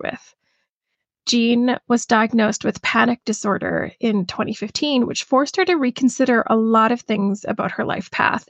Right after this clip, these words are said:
and also her views on mental illness, which is something that I know I can relate to be-,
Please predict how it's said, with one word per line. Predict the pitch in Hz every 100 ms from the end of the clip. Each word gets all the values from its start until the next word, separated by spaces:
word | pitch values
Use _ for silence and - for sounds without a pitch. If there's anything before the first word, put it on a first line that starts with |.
| -
and | 269
also | 247 226 294 285
her | 311
views | 262 214 202 208 -
on | - 202
mental | 196 - -
illness, | - 82 - - - - - - - -
which | 262
is | 269
something | 311 302 320
that | - -
I | 247
know | 226 233
I | 220
can | - 208
relate | 180 - -
to | - -
be-, | -